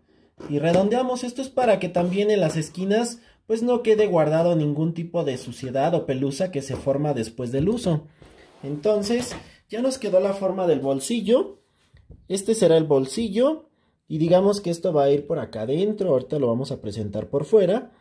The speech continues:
para que tú te des una idea de cómo va a quedar. Vamos a la costura. Aquí es importante que identifiquemos cuál es el delantero y cuál es la parte de atrás.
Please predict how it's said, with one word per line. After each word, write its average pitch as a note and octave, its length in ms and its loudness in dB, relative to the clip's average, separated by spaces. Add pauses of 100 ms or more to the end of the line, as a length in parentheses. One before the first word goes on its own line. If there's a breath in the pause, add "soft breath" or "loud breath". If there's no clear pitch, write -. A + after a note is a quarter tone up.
(280 soft breath)
para A#2+ 240 -6
que A#2+ 80 -8
tú C3 140 -8
te C#3 160 -2
des B2+ 200 -2
una D3 160 -4
idea D3 300 2
de B2+ 160 -6
cómo A#2+ 280 -6
va G2 100 -10
a G2 80 -16
quedar. F2 260 -16 (880)
Vamos B3+ 320 2
a B3 40 4
la G#3 140 4
costura. B3+ 540 -2 (2000)
Aquí G3 280 0
es C#4 100 -2
importante A#3+ 680 0
que G#3+ 140 -4
identifiquemos F3 840 -2
cuál G#3+ 240 2
es A3 120 2
el G#3+ 100 0
delantero F3 580 2
y G#3 60 0
cuál E3 260 0
es F3 100 0
la E3+ 160 2
parte C#3+ 300 -2
de F3 60 2
atrás. C4 560 2